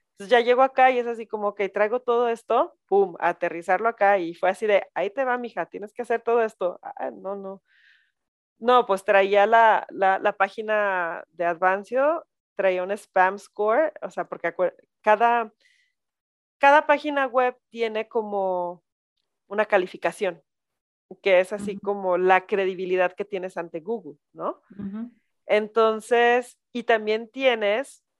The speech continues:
Speaker 1: una calificación de si eres spammer, ¿no? Por muchas cosas, de que pueden
Speaker 2: Ujú.
Speaker 1: hacer backlink a ti,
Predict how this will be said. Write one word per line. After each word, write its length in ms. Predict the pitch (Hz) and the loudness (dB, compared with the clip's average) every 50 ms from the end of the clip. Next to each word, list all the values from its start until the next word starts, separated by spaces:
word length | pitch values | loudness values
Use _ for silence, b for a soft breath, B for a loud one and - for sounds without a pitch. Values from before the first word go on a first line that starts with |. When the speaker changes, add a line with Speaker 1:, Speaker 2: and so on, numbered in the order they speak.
| _ - | _ -8
Speaker 1:
una 240 | 202 208 202 214 | -6 -2 -2 -2
calificación 1000 | 208 - 220 220 214 - 214 - - 202 196 - - 202 196 196 214 226 220 - | 0 0 -2 -2 -2 -6 -6 0 0 0 0 0 -2 0 0 0 0 -2 -6 -8
de 100 | 180 185 | -8 -6
si 140 | 185 - 196 | -4 -2 -2
eres 220 | 180 175 180 - 196 | -2 -2 -2 -6 -16
spammer, 640 | 180 - _ - 214 226 226 214 185 185 180 _ _ _ | -20 -10 _ 2 2 2 2 0 -6 -10 -12 _ _ _
¿no? 260 | 190 233 311 _ _ _ _ - | -10 -10 -10 _ _ _ _ -8
Por 120 | 202 196 | -8 -8
muchas 280 | 196 202 - 233 220 - | -8 -10 -14 -16 -14 -8
cosas, 320 | - 220 220 202 180 175 | -8 -8 -8 -8 -10 -6
de 120 | 175 180 | -6 -8
que 80 | - 196 | -8 -8
pueden 240 | - - 196 190 190 | -4 0 0 0 0
Speaker 2:
Ujú. 40 | 190 | -2
Speaker 1:
hacer 160 | 185 202 190 165 | -4 -6 -4 -2
backlink 460 | 170 170 175 - 190 185 180 175 170 | -2 -2 -2 -2 -8 -8 -6 -8 -10
a 40 | - | -10
ti, 380 | _ - 208 208 208 214 214 | _ -12 -12 -8 -8 -8 -10